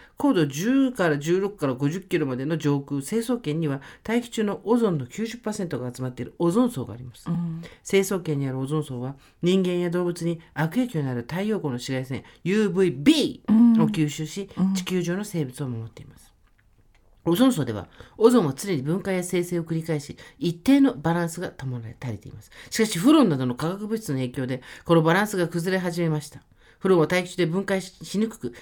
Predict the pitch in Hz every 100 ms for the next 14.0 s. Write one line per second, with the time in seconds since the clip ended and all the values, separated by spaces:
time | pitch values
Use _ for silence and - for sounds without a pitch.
0 | - - 196 269 247 220 233 220 - 202
1 | 196 196 165 135 - - 147 147 269 165
2 | 139 156 139 120 117 117 - 117 - -
3 | - - 151 180 180 170 180 180 165 160
4 | 156 151 151 151 156 147 - - - 151
5 | 156 151 156 151 143 147 135 123 123 -
6 | 127 - - - - 160 160 170 180 175
7 | 165 135 123 147 143 - - 147 170 165
8 | 170 165 165 127 - - - 156 214 226
9 | 214 190 190 214 180 - - 175 165 123
10 | 117 120 131 139 139 127 123 120 135 117
11 | - - 160 147 143 _ - 113 131 147
12 | 120 139 127 - _ _ _ _ - _
13 | - - - 214 156 123 - 135 123 123